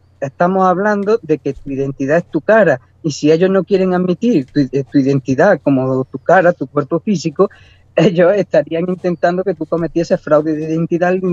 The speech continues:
identificarse, este, con algo que no eres tú, ni es tuyo. Entonces, es sobre ellos sobre los que recae el deshonor, porque si tú avisas de todo esto, luego lo puedes plasmar por, por escrito. "Yo ya dije esto, yo dije esto,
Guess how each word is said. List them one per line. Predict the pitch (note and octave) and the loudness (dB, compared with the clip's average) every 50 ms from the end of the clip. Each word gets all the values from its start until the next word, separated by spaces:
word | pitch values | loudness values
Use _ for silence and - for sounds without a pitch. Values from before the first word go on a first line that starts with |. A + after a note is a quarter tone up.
| D#3+ C#3+ C#3 - D3 C3+ | -2 -2 -6 -10 -8 -2
identificarse, | D#3+ D3+ D3+ - C3+ - D3 C3 - D3 C#3+ - - E3 D3 - | -2 0 0 -2 -6 -8 -8 -4 0 -2 0 0 -2 -4 -4 -4
este, | D#3+ D3 _ - F3 E3+ | -6 -6 _ 0 0 0
con | - - E3 D#3+ | 2 2 2 2
algo | D3+ D#3+ E3 D#3+ F3 | 4 2 2 0 0
que | - - D#3+ | -2 0 0
no | D3 D3 D3+ D3 D3+ D3 D3 D3 C#3+ - _ _ _ - - - - - | 0 2 2 2 2 2 0 -2 -4 -8 _ _ _ -20 -20 -14 -4 0
eres | - D#3+ C#3+ D3 - | 0 2 2 2 -2
tú, | _ - A3+ B3+ B3 E3+ D3 | _ -2 0 0 0 0 -2
ni | D3 C#3 D3 | -4 -2 -2
es | D#3+ D3+ - - | -2 -4 -4 -6
tuyo. | - D3+ C3 A#2+ - A#2+ A2+ - - _ _ _ _ _ _ _ _ | -6 -6 -6 -6 -6 -8 -8 -8 -10 _ _ _ _ _ _ _ _
Entonces, | - F3+ E3+ D#3+ - F#3+ G3 F#3 - - - _ - | 2 4 4 4 4 4 2 2 0 -4 -4 _ -6
es | - E3+ F3+ | -4 -4 -2
sobre | - - C4 B3+ B3 A3+ F#3 E3 F3 A#3 | 2 2 4 4 4 4 4 4 4 4
ellos | E4 B3+ - G3 E3 - | 2 2 0 -2 -2 -2
sobre | - E3 D3 D3+ | -4 -6 -4 -2
los | D#3 D3 - | -4 -4 -2
que | - E3 | -4 -4
recae | D3+ D3+ C#3 - D3+ D#3 D#3 | -4 -4 -6 -4 -2 -2 -2
el | D3+ C#3+ | -2 -2
deshonor, | C#3 C#3 - - C#3 C3 B2+ B2 A#2 - - - _ _ | -4 -6 -8 -6 -6 -4 -4 -4 -6 -8 -14 -20 _ _
porque | - - D3 C#3 D#3+ D3+ | -2 -2 0 2 0 0
si | C#3+ - D3+ C3 | 0 -2 -8 -4
tú | - A3+ C4 | 0 0 2
avisas | C#4 C#4+ C4 - B3 A#3 G#3 | 2 0 -2 -2 -2 -2 -2
de | G#3+ | -2
todo | F#3 - G#3 G3 G3 G3 | -2 -2 -4 -2 0 -2
esto, | G3 F3+ - - - - F3 - _ _ _ - | -2 -2 -4 -8 -8 -8 -8 -8 _ _ _ -2
luego | D#3 E3+ F3+ G3+ | 0 2 4 4
lo | G3+ G3 | 2 2
puedes | - G#3+ G#3+ G#3+ - | 2 0 0 0 -2
plasmar | - F#3+ E3+ D#3+ D#3 D#3+ E3+ F3+ F3+ | -2 -2 -4 -2 -2 -2 -2 -2 -2
por, | - F3+ F3 D#3+ D#3 E3 D#3 | -2 -4 -4 -2 0 -2 -2
por | D3+ _ - D3+ C3+ | -2 _ -4 -4 -4
escrito. | B2+ - _ - F#3 G#3+ G#3+ - - C#3 A#2+ - _ _ _ _ _ | -4 -6 _ -4 -4 -4 -4 -4 -6 -6 -6 -8 _ _ _ _ _
"Yo | - E3+ A3 | 2 4 4
ya | A#3 C4+ C4 | 4 4 2
dije | B3 C4 C4 A#3+ - - C4 B3 A#3+ A#3 | 2 0 -2 -2 0 2 4 6 6 6
esto, | B3 - _ _ _ - - _ _ _ _ _ _ _ - | 4 2 _ _ _ -20 -20 _ _ _ _ _ _ _ -8
yo | A2+ A#2 C#3 | -6 -6 -4
dije | C#3+ F#3 G3+ F3 - A3+ A3+ B3 C#4 D4+ | -2 -2 -4 -2 0 2 4 4 4 4
esto, | D4 C#4 _ _ _ - A3+ - | 2 0 _ _ _ -18 -18 -18